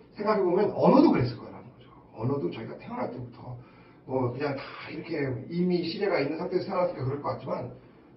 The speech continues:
몇만 년 전에 언어는 이렇게 생기지 않았을 거예요. 예, 모든 문명과 마찬가지로 천천히 순차적으로 하나하나씩 생겼을 거라는 생각이 드는 거죠. 최초로 사람이 이제 언어를 가지고 얘기를 했을 때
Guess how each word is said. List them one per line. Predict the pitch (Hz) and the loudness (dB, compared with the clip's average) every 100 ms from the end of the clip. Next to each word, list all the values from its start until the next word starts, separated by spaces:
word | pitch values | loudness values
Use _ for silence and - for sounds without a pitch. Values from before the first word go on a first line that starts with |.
| - | -10
몇만 | 110 120 202 | 2 4 4
년 | 262 269 | 0 0
전에 | - - - - | -4 -4 -12 -10
언어는 | - 202 190 - | 4 6 6 4
이렇게 | 135 - | 0 -4
생기지 | - - - | -6 -8 -8
않았을 | - - - | -8 -10 -10
거예요. | - - - - - - - - | -18 -20 -20 -20 -20 -20 -20 -16
예, | - | -8
모든 | 113 175 196 | 0 0 0
문명과 | 123 135 143 - 139 151 | 0 0 0 -2 -2 -2
마찬가지로 | - 107 - - - - - - | -4 -12 -12 -14 -16 -20 -20 -20
천천히 | - - - - - - - - | -20 -18 -18 -18 -20 -20 -20 -20
순차적으로 | - 185 185 175 117 - - - - - | -14 -6 -4 -4 -6 -10 -16 -20 -20 -20
하나하나씩 | - 185 196 180 139 120 98 82 - - | -16 -12 -8 -8 -8 -8 -8 -12 -20 -16
생겼을 | - 165 151 - 127 | -8 -4 -2 -4 -6
거라는 | 117 113 110 107 170 180 | -2 -2 -2 -4 -4 -6
생각이 | - 170 - | -8 -10 -10
드는 | - - | -14 -18
거죠. | - - - - - - - - - - - | -20 -20 -20 -20 -20 -20 -20 -20 -20 -20 -18
최초로 | - - 226 - 214 127 123 - - - | -12 -6 -4 -2 0 0 0 -6 -20 -20
사람이 | - - - 120 123 - - - | -16 -12 -8 -8 -8 -14 -20 -20
이제 | - - | -16 -12
언어를 | 107 120 - - | -2 0 0 -4
가지고 | - - - - - - | -10 -16 -20 -20 -20 -14
얘기를 | 104 120 135 | -8 -6 -6
했을 | - - | -8 -14
때 | 120 - | -14 -16